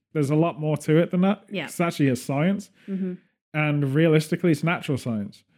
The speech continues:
Speaker 1: So it's a lot of stuff like plate tectonics and all of the tectonic plates and stuff like this falls into feng shui originally.
Speaker 2: Mm-hmm.
Speaker 1: It's kinda like geology,
Speaker 2: Yeah.
Speaker 1: basically. But it's become ridiculous
Speaker 2: Yeah.
Speaker 1: because, again, it ended up in <laughs> California. Not saying anything's wrong with that.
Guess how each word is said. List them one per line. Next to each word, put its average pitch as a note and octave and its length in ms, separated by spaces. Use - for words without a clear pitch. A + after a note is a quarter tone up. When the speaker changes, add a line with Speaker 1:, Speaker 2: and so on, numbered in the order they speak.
Speaker 1:
So - 160
it's C#3 100
a F3 40
lot G#3 200
of F3+ 80
stuff F3+ 300
like D3 180
plate D#3 220
tectonics D3 600
and B2+ 220
all C#3+ 160
of C3 80
the B2 80
tectonic C3+ 520
plates C#3+ 320
and C#3+ 80
stuff - 220
like B2 120
this C#3+ 140
falls C3+ 280
into B2+ 160
feng B2+ 280
shui B2 400
originally. B2+ 600
Speaker 2:
Mm-hmm. F3 240
Speaker 1:
It's - 200
kinda G3 260
like C3+ 140
geology, C#3 520
Speaker 2:
Yeah. F3+ 200
Speaker 1:
basically. D#3 540
But F3+ 100
it's G3+ 120
become G#3 360
ridiculous E3+ 680
Speaker 2:
Yeah. F3 140
Speaker 1:
because, E3 280
again, D3 220
it E3 120
ended D#3+ 200
up D#3 140
in D#3 60
<laughs> - 120
California. F3 680
Not D3+ 280
saying F#3+ 240
anything's G#3+ 380
wrong A#3+ 180
with F3+ 100
that. E3 300